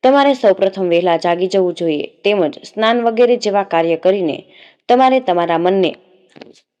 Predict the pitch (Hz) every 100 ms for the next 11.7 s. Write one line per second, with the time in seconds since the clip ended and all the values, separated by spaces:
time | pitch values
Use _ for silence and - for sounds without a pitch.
0 | _ 277 277 269 208 202 196 185 185 175
1 | 170 175 170 - 156 147 - 240 254 247
2 | - 196 202 208 202 202 208 - 175 170
3 | 170 165 185 202 190 160 - _ _ _
4 | - 240 269 262 262 262 254 - 185 180
5 | 190 185 190 214 - - - 214 247 247
6 | 262 262 262 240 190 185 175 165 160 -
7 | - - - _ - 262 285 262 277 277
8 | 277 269 277 233 190 190 180 220 240 233
9 | 240 233 185 180 196 151 - 180 196 208
10 | 247 277 262 262 254 175 196 - 175 175
11 | 185 170 190 202 214 175 -